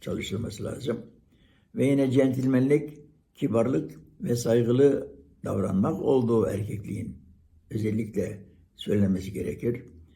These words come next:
Ve yine iradesine, dolayısıyla da nefsine, namusuna, cinselliğine hakim olmak,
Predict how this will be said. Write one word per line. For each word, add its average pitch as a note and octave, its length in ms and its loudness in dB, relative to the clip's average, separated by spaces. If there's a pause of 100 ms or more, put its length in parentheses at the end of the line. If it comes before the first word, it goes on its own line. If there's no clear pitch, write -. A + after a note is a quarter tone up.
(300)
Ve A#2 100 2
yine C3+ 340 4
iradesine, B2 1000 2 (380)
dolayısıyla B2 560 2
da A#2+ 100 4
nefsine, A#2 840 2
namusuna, A2+ 720 2
cinselliğine A2+ 1040 0 (240)
hakim - 440 -4
olmak, D#3 500 0